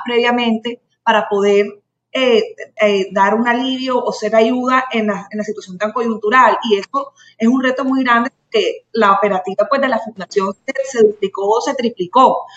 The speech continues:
sea, eh, estamos hablando de que, de que,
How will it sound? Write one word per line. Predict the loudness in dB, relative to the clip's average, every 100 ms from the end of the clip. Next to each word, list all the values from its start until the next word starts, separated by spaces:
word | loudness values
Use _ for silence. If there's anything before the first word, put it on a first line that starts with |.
| -20 -20 _
sea, | -8 -2
eh, | -2 -2
estamos | -2 0 0
hablando | -4 -2 0 0
de | 0 0
que, | -2 -2
de | -2 0
que, | 0 0 -2 -4